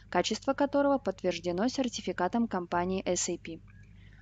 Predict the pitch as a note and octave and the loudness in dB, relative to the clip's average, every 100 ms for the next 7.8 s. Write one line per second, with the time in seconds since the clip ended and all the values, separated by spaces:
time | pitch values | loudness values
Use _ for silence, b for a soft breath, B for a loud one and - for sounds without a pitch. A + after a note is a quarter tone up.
0 | - - G3 - G3 G#3 F#3+ G#3+ G3+ F3+ | -14 2 2 2 0 0 2 2 4 4
1 | F3 F3 F#3 F#3+ F#3+ E3+ - F3 F#3 F3+ | 4 4 2 2 2 0 -2 -6 -4 -2
2 | F3 F3 - - G3+ F#3 F#3 - E3+ - | -2 -2 -4 -2 -2 0 -4 -6 -6 -4
3 | F3 E3 - F#3 F#3 A#3 C4+ - D4 D#4 | -4 -6 -2 -2 0 2 2 2 0 0
4 | D4+ B3 B3+ - B3 A#3 A3+ A3+ A3+ A3 | 0 2 4 4 2 0 0 0 0 0
5 | G#3 G#3+ G#3 G3+ - G3 G3 - G#3 G3+ | 0 2 4 2 0 -2 -4 0 0 0
6 | B B B - F3 - F#3 B3 D4 - | B B B 0 2 4 4 8 6 8
7 | G3+ G3 G#3+ A3 - F#3+ E3 | 4 6 4 2 2 2 2